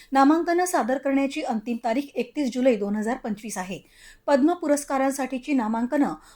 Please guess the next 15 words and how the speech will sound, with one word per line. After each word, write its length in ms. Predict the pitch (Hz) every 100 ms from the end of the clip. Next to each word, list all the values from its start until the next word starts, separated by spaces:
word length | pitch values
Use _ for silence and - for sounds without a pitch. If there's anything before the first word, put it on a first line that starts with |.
| -
अवॉर्ड्स 480 | 269 262 311 349 302 240
डॉट 180 | 240 214
जी 120 | 285
ओ 160 | 285 247
व्ही 160 | 269
डॉट 200 | 285 233 -
इन 140 | 285 214 -
या 160 | 240
राष्ट्रीय 400 | 240 240 - 320
पुरस्कार 480 | 349 254 220 - 285
पोर्टलवर 540 | 294 226 - 277 233 185
ऑनलाईन 480 | 262 247 240 254
सादर 300 | 294 247 202 277
केली 180 | 233 196
जातील. 520 | 196 - 190 156 _